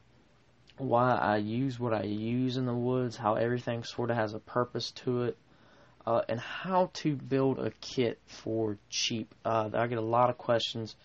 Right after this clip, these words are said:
"Hey, man, how do I build a backpack for cheap? Hey, man, how do I build a backpack for cheap? Hey, man,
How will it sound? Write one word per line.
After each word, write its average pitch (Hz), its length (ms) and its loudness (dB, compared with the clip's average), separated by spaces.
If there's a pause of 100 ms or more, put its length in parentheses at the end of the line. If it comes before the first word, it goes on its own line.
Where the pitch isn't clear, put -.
(320)
"Hey, 117 160 -2
man, 101 220 -2
how 117 180 -2
do 120 80 4
I 120 100 6
build 117 200 0
a 117 60 -2
backpack 107 500 -2
for - 100 -12
cheap? - 380 -8
Hey, 117 160 -6
man, 110 200 -4
how 110 160 -4
do 113 60 0
I 113 120 2
build 117 180 -2
a - 20 -2
backpack 110 540 -4
for - 120 -10
cheap? 110 320 -10
Hey, 110 200 -8
man, 110 320 -6